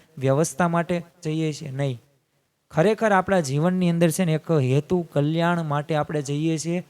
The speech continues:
કોઈ ખાવા પીવા જતું નથી. ખપ આપણે એવો રાખવાનો છે, મુમુક્ષુતા એવી રાખવાની છે કે આપણા જીવનની અંદર કોઈ દિવસ એવા પ્રસંગો બને ને, તોય કોઈ દિવસ કોઈ સંતો, ભક્તોનો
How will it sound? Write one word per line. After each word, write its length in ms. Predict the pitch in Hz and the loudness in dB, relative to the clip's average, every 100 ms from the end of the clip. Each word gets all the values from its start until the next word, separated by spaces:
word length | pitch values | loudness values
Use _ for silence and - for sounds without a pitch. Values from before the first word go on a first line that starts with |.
| _ _ | _ _
કોઈ 240 | - 156 165 | 0 2 2
ખાવા 320 | - 151 156 | 0 0 2
પીવા 260 | 151 151 143 | 2 0 0
જતું 380 | 139 135 151 | -2 -6 -6
નથી. 320 | 147 156 156 - _ - | -6 -4 -4 -4 _ -12
ખપ 380 | - 165 175 170 | 0 4 4 4
આપણે 280 | 160 170 170 | 2 2 2
એવો 240 | 175 196 | 4 6
રાખવાનો 540 | 185 190 190 185 185 | 6 4 2 2 0
છે, 220 | 175 165 - - _ 151 | 0 -2 -4 -12 _ -2
મુમુક્ષુતા 580 | 156 190 - 196 190 | 0 0 -2 -2 2
એવી 280 | 175 185 220 | 4 4 2
રાખવાની 540 | 208 196 - 196 185 165 | 2 0 0 -2 -2 -2
છે 220 | 156 120 _ - | -2 -4 _ 0
કે 80 | 160 | 2
આપણા 280 | 160 175 | 4 4
જીવનની 500 | 147 135 165 196 196 | 4 2 2 2 -2
અંદર 240 | 185 185 180 | -2 -2 -2
કોઈ 340 | - 175 196 | 0 2 2
દિવસ 280 | 170 180 160 | 2 0 0
એવા 160 | 170 156 | 2 2
પ્રસંગો 720 | 147 151 165 165 165 180 180 - - | 0 0 0 2 8 8 6 0 -12
બને 380 | 143 139 180 220 | 2 4 4 4
ને, 240 | 190 151 143 - - | 4 2 -2 -12 -2
તોય 180 | 170 185 | 2 2
કોઈ 240 | 175 170 | 2 -2
દિવસ 300 | 160 165 165 | -2 -4 -6
કોઈ 140 | - 156 | -6 -6
સંતો, 520 | - 156 170 185 185 | -6 -10 -4 0 0
ભક્તોનો 760 | 139 139 - - 185 185 196 | 0 -6 -6 -2 0 2 0